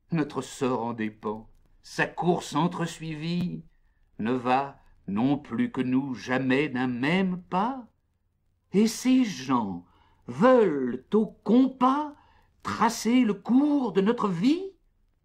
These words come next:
Il ne se faut point arrêter aux deux faits ambigus que je viens de conter. Ce fils,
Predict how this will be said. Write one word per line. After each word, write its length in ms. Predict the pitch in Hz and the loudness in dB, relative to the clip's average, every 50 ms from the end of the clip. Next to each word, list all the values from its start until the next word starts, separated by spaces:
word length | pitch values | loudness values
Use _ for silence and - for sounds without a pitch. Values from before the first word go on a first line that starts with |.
| _ _ _ _ _ _ _ _ _ _ _ _ _ _ _ _ _ _ _ _ _ _ _ _ _ _ _ _ | _ _ _ _ _ _ _ _ _ _ _ _ _ _ _ _ _ _ _ _ _ _ _ _ _ _ _ _
Il 140 | - 170 160 | -4 -2 -2
ne 80 | 147 135 | -2 -2
se 120 | - 139 | -4 -6
faut 180 | 123 - 113 - | -6 -6 -6 -6
point 180 | - 117 113 113 | -4 -6 -4 -4
arrêter 640 | 113 107 - 113 95 - - - 117 117 117 113 | -6 -6 -6 -6 -8 -8 -6 -6 -6 -4 -4 -6
aux 320 | 110 98 98 95 95 95 92 | -8 -8 -8 -8 -8 -8 -8
deux 280 | 90 87 113 110 110 | -6 -4 -2 -2 -2
faits 340 | 104 - - - 120 110 98 | -4 -6 -4 -2 -2 -2 -2
ambigus 600 | 113 104 95 87 98 107 98 98 110 123 123 107 - | -4 -6 -6 -6 -8 -10 -8 -6 -4 -4 -4 -4 -6
que 100 | - 104 | -10 -14
je 140 | 95 95 95 | -12 -10 -10
viens 180 | 92 107 107 | -8 -8 -8
de 60 | 104 92 | -8 -10
conter. 680 | - - 143 143 131 131 - - 117 110 101 98 - _ _ _ _ _ _ _ _ _ | -8 -6 -4 -4 -4 -4 -4 -6 -6 -6 -6 -8 -12 _ _ _ _ _ _ _ _ _
Ce 180 | _ - - 98 | _ -10 -8 -8
fils, 600 | 95 - - 123 123 123 123 - - - - - | -6 -4 -2 0 0 0 0 -4 -10 -18 -20 -16